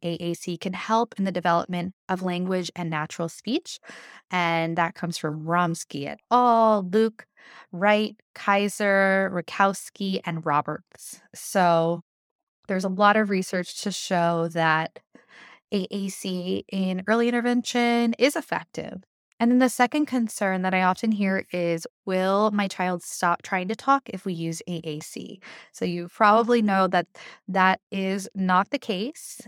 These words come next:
And in fact, it can help improve natural speech when therapy has a multimodal approach that focuses simultaneously on natural speech and A A C use. And one study that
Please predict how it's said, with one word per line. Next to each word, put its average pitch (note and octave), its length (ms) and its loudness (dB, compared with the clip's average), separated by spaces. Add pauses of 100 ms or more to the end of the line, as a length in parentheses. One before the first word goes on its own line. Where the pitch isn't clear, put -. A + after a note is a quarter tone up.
(100)
And G3 260 2
in F#3+ 160 -2
fact, G3 520 -2 (260)
it A3 140 -4
can G3+ 140 0
help F#3 260 2
improve C#4+ 420 -4
natural A#3+ 340 2
speech A3 360 -4
when G3+ 120 2
therapy F#3+ 440 -2
has G3 180 -2
a G#3 80 0
multimodal F#3 840 0
approach - 440 -6
that F3+ 160 -4
focuses G3 340 -6
simultaneously F#3 1120 -6
on F3 160 -4
natural E3+ 340 -4
speech - 360 -10
and F3+ 160 -4
A E3+ 220 -8
A E3 100 -6
C - 180 -10
use. F#3 340 -6 (460)
And E3+ 440 0 (100)
one F3+ 180 -2
study F#3 380 -4
that E3+ 320 0